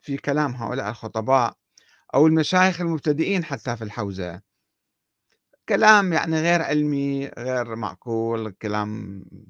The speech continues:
مو صحيح. هذا ممكن يعني، آه، كثيرا ما نصادف هؤلاء المشايخ الذين يعتلون المنابر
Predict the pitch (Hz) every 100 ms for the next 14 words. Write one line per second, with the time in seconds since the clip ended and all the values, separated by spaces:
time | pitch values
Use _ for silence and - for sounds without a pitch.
0 | 110 104 117 - 123 127 143 120 - 113
1 | 113 113 _ _ _ _ - 147 143 156
2 | 175 127 110 90 104 113 127 - - -
3 | - - - 139 165 147 131 123 127 170
4 | 175 120 107 _ _ _ _ _ 135 139
5 | 127 135 131 - 160 139 131 120 113 123
6 | 135 113 120 110 123 151 156 170 160 139
7 | 143 165 190 170 170